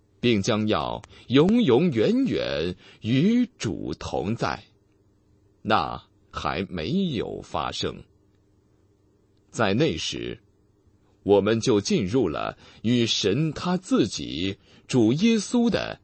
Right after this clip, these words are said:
同在之中。世界已经终结了，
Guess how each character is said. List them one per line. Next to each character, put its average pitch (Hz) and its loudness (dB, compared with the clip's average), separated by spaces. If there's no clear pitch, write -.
同 143 -2
在 64 -8
之 90 -6
中。 113 -4
世 220 4
界 117 2
已 90 -2
经 101 -4
终 165 0
结 62 -8
了， 62 -12